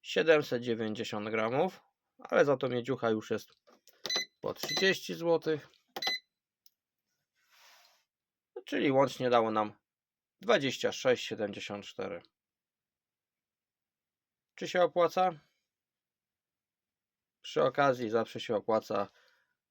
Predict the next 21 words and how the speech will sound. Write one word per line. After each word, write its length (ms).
e, 340
nawet 380
kabelek. 640
Jak 160
widzicie, 500
dwadzieścia 480
sześć 260
złotych, 460
e, 400
zarobiliśmy. 880
Więc 320
naprawdę 600
fajnie 300
wygląda 340
ta 140
miedziuszka, 680
a 180
na 140
tą 100
miedziuchę 480
jest 220